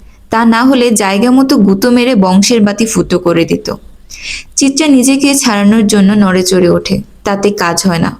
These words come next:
বরং ফারাজ তাকে নিজের বুকে আরো শক্তভাবে গেঁথে নেয়। চিত্রা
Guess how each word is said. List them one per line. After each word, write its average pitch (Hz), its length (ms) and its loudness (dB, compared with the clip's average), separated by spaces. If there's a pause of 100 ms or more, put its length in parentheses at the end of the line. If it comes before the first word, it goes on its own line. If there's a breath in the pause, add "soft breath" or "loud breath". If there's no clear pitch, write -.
বরং 196 340 0
ফারাজ 208 320 -2
তাকে 226 240 -2
নিজের 208 340 2
বুকে 208 240 0
আরো 208 240 0
শক্তভাবে 196 720 0
গেঁথে 185 320 -2
নেয়। 190 160 0 (840 loud breath)
চিত্রা 269 300 0